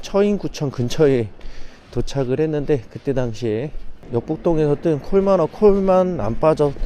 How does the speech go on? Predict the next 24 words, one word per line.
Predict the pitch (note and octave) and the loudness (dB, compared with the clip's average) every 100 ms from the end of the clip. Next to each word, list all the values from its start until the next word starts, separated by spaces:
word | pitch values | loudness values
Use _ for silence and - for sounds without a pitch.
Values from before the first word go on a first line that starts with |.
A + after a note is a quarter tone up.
| - - - - | -4 -10 -14 -6
제가 | - B2 | 0 2
운행을 | B2+ A#2+ D3+ D3 D3 F3 - - - - | 4 4 2 2 0 -4 -8 -16 -18 -6
했으면 | F#3 E3 D3+ D#3 G#2+ - - - - | -2 0 0 -2 -4 -8 -10 -10 -14
좋을 | - B2 C3 C#3 C#3+ | -10 -2 2 2 2
뻔했는데 | - D3+ C#3 C3+ B2+ C#3+ B2+ - | 2 2 2 0 0 0 -2 -6
그게 | - A#2 - - - - - - - - - - - | -6 -2 -2 -4 -12 -8 -8 -8 -14 -20 -20 -20 -18
취소가 | - F3 E3 F3 D#3 D#3 C3+ | -8 -6 -4 -4 0 0 0
되는 | A#2 A#2 A#2+ | -2 -2 -2
바람에 | G#2+ G#2+ G#2+ A#2 D3 D3+ C3+ - - - _ - | -2 -4 -4 -4 -4 -6 -10 -16 -18 -18 _ -12
아쉽게 | G2 A2+ - - A#2+ A2+ D3 - - - - | -10 -8 -10 -10 -6 -6 -6 -16 -20 -20 -12
택트를 | E3 - - C#3+ C3+ | -12 -12 -6 -2 0
해서 | C#3 D3+ D3+ D#3+ D#3+ - - - - - - | -2 -2 -4 -4 -8 -14 -18 -20 -20 -20 -12
강남에 | A#2+ B2+ C3+ B2+ | -8 -4 -4 -4
와서 | A2 A2 C3+ - - - | -4 -4 -6 -8 -20 -12
콜을 | D#3 D3+ D3 C#3 | -6 -2 -2 -4
이제 | A#2 | -6
두 | A2+ A#2 A2 | -10 -8 -4
개를 | A#2 | -4
타고 | A2+ C#3+ C#3 | -4 -8 -6
마무리를 | G#2+ G2+ A#2 A#2+ A#2 G2+ | -4 -2 -2 -4 -4 -4
하게 | A#2 D#3 D#3+ | -6 -4 -4
되었습니다. | - C3+ C#3+ B2 G2+ F#2+ F#2 F2 C3+ - - - - | 0 0 0 -6 -8 -8 -6 -6 -8 -10 -12 -12 -10
자, | G#2+ | -10
저 | G2+ | -8